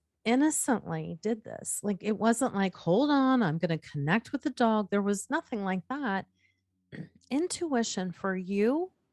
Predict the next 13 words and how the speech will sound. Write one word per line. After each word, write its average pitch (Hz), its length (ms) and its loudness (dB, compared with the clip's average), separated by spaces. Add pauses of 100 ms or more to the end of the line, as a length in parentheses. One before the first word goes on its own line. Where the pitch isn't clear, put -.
listening 196 720 -4
and 208 180 -2
for, 196 420 -6 (460)
uh, 220 80 -14
Jeannie 247 340 -2
and 208 100 0
I 190 120 2
that 180 120 -2
are 185 140 -8
sitting 254 400 -8
here, 175 300 -10 (800)
it 302 160 2
is 359 260 0